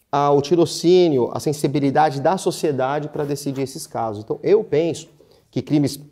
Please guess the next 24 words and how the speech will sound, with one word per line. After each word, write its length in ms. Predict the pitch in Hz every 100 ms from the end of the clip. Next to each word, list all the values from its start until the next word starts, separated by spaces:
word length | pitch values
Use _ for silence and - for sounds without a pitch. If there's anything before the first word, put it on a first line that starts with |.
| _
contra 320 | - 131 123
a 40 |
ordem 160 | 120 113
tributária, 580 | 117 101 95 123 123 110
por 160 | 113
exemplo, 580 | 101 98 127 139 117 110
crimes 340 | - 143 139 -
contra 180 | 123
a 20 | 120
administração 560 | 120 113 - 110 107
pública, 320 | 95 147 123
crimes 360 | 151 240 233 190
que 120 | 190
even-, 220 | 170 165
que 180 | 156 -
eventualmente 480 | 175 170 151 156 156
toquem 680 | - _ 208 - - 110 - _ _ _ _
na 120 | 131
sensibilidade 560 | 123 147 143 139 131 127
da 60 | 147
sociedade 540 | 147 - 123 151 156
deveriam 300 | 139 127 139
ser 200 | 143 143
julgados 480 | 127 120 127 143 -